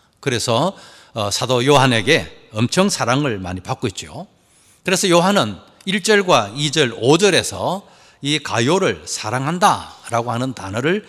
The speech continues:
어, 반복해서 몇 번이나 말하는 것을 보게 됩니다. 일 절에 보면은 "사랑하는 가요, 나의 참으로 사랑하는 자에게 편지하노라." 그랬고요. 또 이 절에 보면은 "사랑하는 자여",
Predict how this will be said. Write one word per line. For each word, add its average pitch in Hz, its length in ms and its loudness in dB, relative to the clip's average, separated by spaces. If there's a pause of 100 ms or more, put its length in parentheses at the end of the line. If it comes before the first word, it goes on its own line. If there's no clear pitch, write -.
(240)
어, 85 120 -10
반복해서 160 1000 2
몇 101 120 -14
번이나 135 520 -4 (140)
말하는 98 360 -6
것을 95 220 -8
보게 110 220 -8
됩니다. 110 460 -4 (460)
일 170 120 0
절에 151 200 2
보면은 127 400 0 (260)
"사랑하는 135 640 2
가요, 120 520 0 (460)
나의 127 320 2
참으로 220 460 2
사랑하는 127 500 -2
자에게 113 360 -2
편지하노라." 107 880 -6 (360)
그랬고요. 101 520 -6 (500)
또 117 120 -2
이 175 200 0
절에 233 180 4
보면은 139 480 0
"사랑하는 127 540 2
자여", 101 600 -2